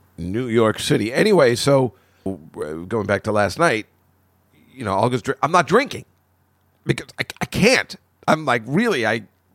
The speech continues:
I was hungover. And so I'm like, "I don't want any drinks. I can't even have a beer." So I didn't drink anything. So I was kind of a wet blanket, I guess.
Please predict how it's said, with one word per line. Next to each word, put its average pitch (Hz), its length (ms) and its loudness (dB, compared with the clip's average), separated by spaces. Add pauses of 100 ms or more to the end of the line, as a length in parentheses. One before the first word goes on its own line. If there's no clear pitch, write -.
(160)
I 104 120 -4
was 117 280 -8 (100)
hungover. 175 840 0 (720)
And 135 180 -6
so 147 140 2
I'm 147 120 -2
like, 135 200 -4
"I 156 100 4
don't 165 120 4
want 151 140 2
any 160 180 4
drinks. 98 280 -6
I 120 100 -2
can't 113 200 -6
even 101 160 -6
have 101 160 -4
a 180 60 -10
beer." 113 460 -4 (520)
So 123 220 0
I 123 60 6
didn't 147 200 0
drink 160 320 0
anything. 110 380 -6
So 120 140 -2
I - 20 0
was 117 80 -4
kind 139 200 -2
of 123 60 0
a 123 60 4
wet 143 260 2
blanket, 147 420 -2
I 95 80 -12
guess. 120 520 -2